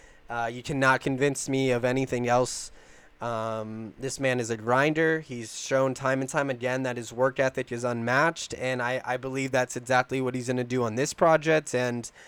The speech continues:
uh, with everything else that is involved with the, uh, album, uh, whether that be, you know, the merch,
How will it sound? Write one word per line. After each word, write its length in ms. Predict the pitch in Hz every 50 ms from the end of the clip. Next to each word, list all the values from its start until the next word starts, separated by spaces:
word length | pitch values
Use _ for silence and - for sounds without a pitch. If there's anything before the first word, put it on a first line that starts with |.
| - - - _ _ -
uh, 240 | 123 120 120 123 123
with 240 | 127 135 139 135 -
everything 540 | - 143 147 135 147 139 - 139 131 131 127
else 240 | 123 127 123 -
that 340 | - - 123 120 120 117 -
is 180 | 131 143 143 139
involved 640 | 151 139 131 120 135 135 131 127 127 123 120 - -
with 400 | 120 131 139 131 - - - _ -
the, 480 | 120 123 123 123 120 120 120 120 123 - -
uh, 320 | 120 120 117 113 113 113 - -
album, 480 | 160 170 170 160 160 147 135 135 135 - _ - - - - - - - - _ _
uh, 340 | - 131 123 120 120 123 127
whether 340 | 135 143 143 143 139 139 139
that 180 | 135 131 127
be, 260 | 120 131 127 127 123 123
you 140 | 123 127
know, 140 | 127 123 120
the 100 | 113 120
merch, 600 | 123 135 156 170 185 185 170 - - - - -